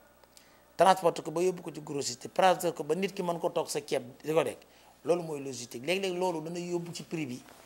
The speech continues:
lu ëpp quarante pour cent, ça dépend du produit. Léegi nag, loolu laa la wax, cosec rôle am moo doon loolu. Mooy fexe ba nga xam ne, xam nga, logistique bi gën a metti mooy logistique bi nga xam ne bu port bi, bu wàccee ci port bi ba bi muy dem ci magasin bi.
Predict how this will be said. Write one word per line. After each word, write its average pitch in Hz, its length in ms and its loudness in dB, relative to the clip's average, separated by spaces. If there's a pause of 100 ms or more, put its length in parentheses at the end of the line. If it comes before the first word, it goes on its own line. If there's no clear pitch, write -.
(240)
lu 147 100 0
ëpp 170 140 -8
quarante 156 320 10
pour 143 160 -6
cent, 139 160 -2
ça 139 160 -2
dépend 143 260 -4
du 123 240 -14
produit. 104 360 -10 (1080)
Léegi 165 160 6
nag, 160 120 -2
loolu 202 200 4
laa 202 140 6
la 180 80 4
wax, 160 180 4
cosec 202 300 0
rôle 190 260 4
am 175 120 -2
moo 156 120 -2
doon 135 200 -4
loolu. 117 200 -6 (680)
Mooy 151 180 4
fexe 190 240 2
ba 190 120 4
nga 180 80 -6
xam 175 160 -2
ne, 165 120 2
xam 202 160 2
nga, 240 60 2
logistique 185 440 0
bi 170 80 -4
gën 226 180 0
a 220 40 2
metti 190 420 -4 (580)
mooy 175 160 2
logistique 175 420 0
bi 180 80 -2
nga 185 60 -6
xam 170 160 2
ne 165 100 0
bu 156 120 -6
port 180 280 4
bi, 170 200 -6 (100)
bu 147 140 -6
wàccee 196 300 6
ci - 100 -6
port 143 280 8
bi 117 140 -6 (760)
ba 175 120 6
bi 233 120 2
muy 226 200 4
dem 175 220 2
ci 170 80 -4
magasin 147 520 2
bi. - 100 -18